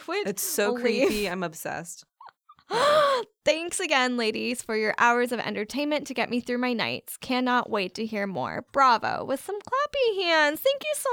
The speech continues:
Speaker 1: much, Nicole.
Speaker 2: That's really sweet.
Speaker 1: We
Speaker 2: Thank you.
Speaker 1: appreciate it a lot. You rock. And thank you for
Speaker 2: I
Speaker 1: all of your
Speaker 2: love,
Speaker 1: comments. That was so much
Speaker 2: I
Speaker 1: fun to
Speaker 2: love
Speaker 1: read.
Speaker 2: the idea of her listening to creepy podcasts while, like, cleaning at night by <laughs> herself.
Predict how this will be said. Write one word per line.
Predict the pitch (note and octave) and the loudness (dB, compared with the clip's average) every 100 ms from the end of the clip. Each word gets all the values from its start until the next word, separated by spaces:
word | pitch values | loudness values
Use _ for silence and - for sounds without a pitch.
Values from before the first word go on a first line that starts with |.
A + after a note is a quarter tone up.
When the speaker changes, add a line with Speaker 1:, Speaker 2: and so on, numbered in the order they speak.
| A4 | 0
Speaker 1:
much, | G#4+ - | -2 -2
Nicole. | F4+ - F4+ F4 F4+ F4+ F#4+ | -6 -8 -6 -4 -4 -6 -4
Speaker 2:
That's | A#3+ A#3 | -4 -2
really | A3+ F3 | -2 -2
sweet. | E3+ C#3+ | -4 -6
Speaker 1:
We | - | -4
Speaker 2:
Thank | A#3+ F#3 | -2 -2
you. | |
Speaker 1:
appreciate | D4 C4 A#3+ - A3 G#3 | -2 -2 -2 0 0 0
it | G3+ - | 0 0
a | A3+ | -2
lot. | G#3 F3+ D3 B2+ | 0 2 2 0
You | A3 A#3+ B3+ B3+ | -4 -6 -6 -6
rock. | A3+ G3+ G3 G#3+ - B4+ | -2 0 0 -2 -8 -6
And | G#3+ A3+ | -6 -4
thank | D4+ F4+ G4+ | -4 -4 -2
you | A4 | -2
for | A4 | 4
Speaker 2:
I | A#4+ | 6
Speaker 1:
all | - | 8
of | B3+ D4 | 8 6
your | G#4+ | 2
Speaker 2:
love, | D#4 | 0
Speaker 1:
comments. | G#4+ A4 A4 F#4 | 2 2 0 0
That | E4+ | -2
was | F4+ G#4 | -2 -4
so | G#4 | -4
much | G#4+ | -2
Speaker 2:
I | A3 | -2
Speaker 1:
fun | G4+ | 0
to | A3 | 2
Speaker 2:
love | G#3 | 2
Speaker 1:
read. | A3 | 2
Speaker 2:
the | B3+ | 2
idea | A#3+ A#3 A#3 F#3 F3+ F3+ F3 | 2 2 0 0 -2 -2 -4
of | F3 | -6
her | F3+ | -4
listening | E3+ E3+ - E3 | -4 -6 -6 -6
to | E3 | -6
creepy | - E3 D#3+ D#3+ | -6 -8 -6 -6
podcasts | D3+ D3+ F#3+ E3 E3+ | -6 -6 -2 -2 -2
while, | E3 D3+ | -4 -4
like, | C#3+ C3 | -4 -8
cleaning | - D#3 D3 D3+ | -8 -10 -8 -8
at | D3+ | -10
night | - D3 D#3+ - | -8 -6 -6 -2
by | F3+ | 0
<laughs> | |
herself. | B3+ D4+ A#3+ | 2 0 -2